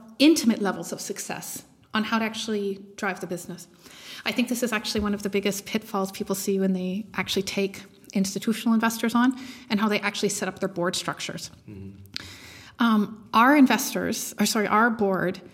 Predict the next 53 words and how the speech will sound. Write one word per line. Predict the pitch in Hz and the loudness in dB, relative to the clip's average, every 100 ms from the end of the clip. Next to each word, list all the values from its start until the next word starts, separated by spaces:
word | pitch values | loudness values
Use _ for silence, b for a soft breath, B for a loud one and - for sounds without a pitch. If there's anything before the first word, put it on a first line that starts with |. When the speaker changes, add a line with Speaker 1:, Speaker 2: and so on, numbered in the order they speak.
| B B B - | B B B -2
Speaker 1:
um, | 202 190 190 190 - - | 0 2 2 -2 -6 -6
first | - 262 | 2 4
of | 262 | 4
all, | |
I | 202 | 2
also | 214 226 | 0 -4
agree, | 208 - - - _ - | -6 -6 -12 -20 _ 2
we | 226 | 4
don't | 247 | 4
pay | 233 208 | 4 0
our | 202 | 0
board. | 208 226 - B B B 110 | 0 -2 -4 B B B -16
Speaker 2:
Mm-hmm. | 104 107 107 - - | -12 -14 -14 -10 0
Speaker 1:
Um, | 107 143 196 190 196 - | 2 4 2 2 0 0
they're | 208 202 | 0 4
all | 220 | 2
doing | 226 214 | 4 2
it | 208 202 | 2 0
out | 202 | 0
of | 190 190 - - | 0 -2 -10 -10
the | 202 | -4
goodness | 196 202 202 | -2 -2 -2
of | 196 190 | -6 -4
that | 196 196 | -4 -4
they | 190 | -4
truly | - 208 190 | -6 -2 -2
believe | 190 190 180 185 | 0 -2 -2 -2
in | |
the | 175 | -4
mission. | 170 185 269 320 - B B B B B | -4 -4 -6 -6 -12 B B B B B
Second | - 247 240 233 | -2 0 4 4
is, | 208 202 208 - - | 4 2 0 -2 0
um, | 202 202 196 - - | 2 2 0 -4 -6
they're | - 214 | 2 4
a | |
lot | 262 330 - - - - | 4 2 -4 -18 -6 2
older | 226 277 156 147 - | 4 4 2 -4 -8
than | 220 202 190 190 - | -2 0 -2 -4 -2
a | |
lot | 202 202 | 0 2
of | |
<laughs> | - | 4
people | - - 220 | 4 6 4
think | - 208 202 | 4 0 0
because | 226 247 | 0 2
they're, | - 240 - B B B B | 2 0 -2 B B B B
they've | 254 254 | 0 2
done | 240 240 | 0 0
it. | 156 - | -4 -6
I, | 214 202 214 - | -6 -4 -4 -2
I, | |
I | 220 | -2
have, | - 233 | 0 -2